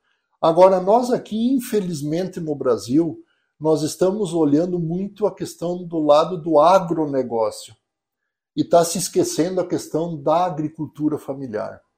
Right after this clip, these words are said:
Porque lá nesses países,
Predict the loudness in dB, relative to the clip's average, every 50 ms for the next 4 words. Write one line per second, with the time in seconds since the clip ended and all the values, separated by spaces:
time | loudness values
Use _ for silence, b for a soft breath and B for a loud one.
0 | _ _ _ _ _ _ _ _ _ _ _ _ _ _ -2 0 0 0 -2 -2
1 | 0 4 4 6 6 8 6 6 4 2 2 0 0 0 -2 -6 -8 -6 -2 2
2 | 2 2 2 0 -2 -4 -6 -6 -6 -8 -8 -8 -12 _